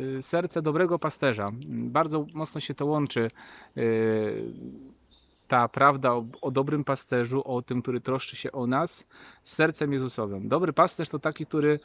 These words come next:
troszczy się o każdą owcę w taki jak, sposób, jak jest potrzebne. E, można powiedzieć, że, e, Bóg nie jest do końca sprawiedliwy, bo nie, bo nie daje każdemu porówno. E, chociaż jeżeli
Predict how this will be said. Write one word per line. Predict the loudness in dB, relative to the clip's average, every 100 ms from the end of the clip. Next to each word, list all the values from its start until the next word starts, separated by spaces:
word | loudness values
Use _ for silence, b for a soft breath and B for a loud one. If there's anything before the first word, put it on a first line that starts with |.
| B B B B 0
troszczy | 0 2 -2
się | -2
o |
każdą | 0 0 -2 -4
owcę | -6 -6
w |
taki | -6 -2 -2
jak, | -2
sposób, | -6 -8 -4
jak | -4
jest | -4
potrzebne. | -6 -4 0 -2 -2 -8 -12 B B B B B
E, | -2 0 2 4 4 2 0 -6 _ _ _ _ _ _ -20 -4
można | 0 2 2
powiedzieć, | 2 2 2
że, | 0 4 6 6 2 B B
e, | -2 0 0 0 0 0 0 0
Bóg | 0 0
nie | 2
jest | 2 2
do | 0
końca | 0 0 -2
sprawiedliwy, | -2 0 0 0 0 0
bo | 0
nie, | 0 -2 -4
bo | -12 -4 0
nie | 4
daje | 4 2
każdemu | 0 0 0
porówno. | 2 4 4 4 0 -2 B B B B B -2
E, | 0 2 2 2 2 2 0 0 -2 -6 -20 -10
chociaż | -4 -2 0
jeżeli | 0 2 0